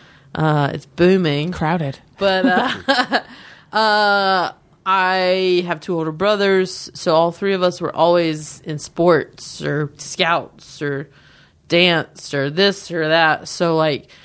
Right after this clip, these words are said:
Speaker 1: each pa-, my, my parents and my grandmother, we were all sort of assigned a chaperone, and they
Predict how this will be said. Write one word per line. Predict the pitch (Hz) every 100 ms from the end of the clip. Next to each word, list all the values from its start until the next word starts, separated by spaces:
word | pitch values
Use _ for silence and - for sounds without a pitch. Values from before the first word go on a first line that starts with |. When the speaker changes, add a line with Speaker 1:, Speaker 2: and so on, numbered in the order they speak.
| - _ -
Speaker 1:
each | 202 202 - -
pa-, | - 190
my, | - 170 165 151 -
my | 156 165
parents | 156 - 220 233 226 208 - -
and | - 175
my | 165 147
grandmother, | 165 185 175 165 156
we | 165
were | 170 170
all | 170 165
sort | - 170
of | 156
assigned | 160 - 160 165 160 156 165 - _ - _ -
a | 160
chaperone, | - 165 160 170 156 147 147 151
and | 147 151
they | 156 147 151 156